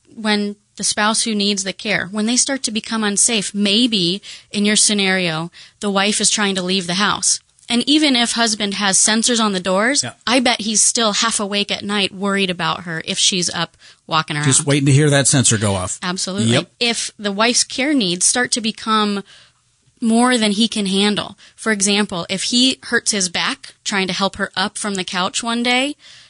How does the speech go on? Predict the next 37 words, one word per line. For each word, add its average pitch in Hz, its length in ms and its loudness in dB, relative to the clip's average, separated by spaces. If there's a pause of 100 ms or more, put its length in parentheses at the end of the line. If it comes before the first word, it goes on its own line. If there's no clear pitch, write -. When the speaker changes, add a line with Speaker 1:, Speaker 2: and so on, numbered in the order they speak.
(140)
Speaker 1:
now 214 560 2 (360)
her 226 180 2
needs 214 460 2
are 185 140 -6
more 180 280 -2
than 175 80 -2
he 175 160 -4
can 170 140 -12
handle. 160 340 -10 (800)
Or 208 460 -2 (140)
if 208 120 -4
she 226 180 4
sees 208 400 0
that, 170 260 0 (480)
well, 180 200 -2
if 175 80 -6
they 185 100 -6
both 196 240 -2
see 196 180 -2
that 175 140 -4
their 185 100 -8
finances 196 760 0 (280)
are 196 140 -4
dwindling, 185 440 0
maybe 226 320 2
they're 190 520 0
stringing 226 760 2
things 220 300 0
together. 196 400 0
They're 175 100 -4
bringing 196 380 -2
in 185 280 -2 (380)
friends 214 580 0
and 180 180 0
neighbors 202 500 2
and 165 220 -4 (120)
hourly 208 500 2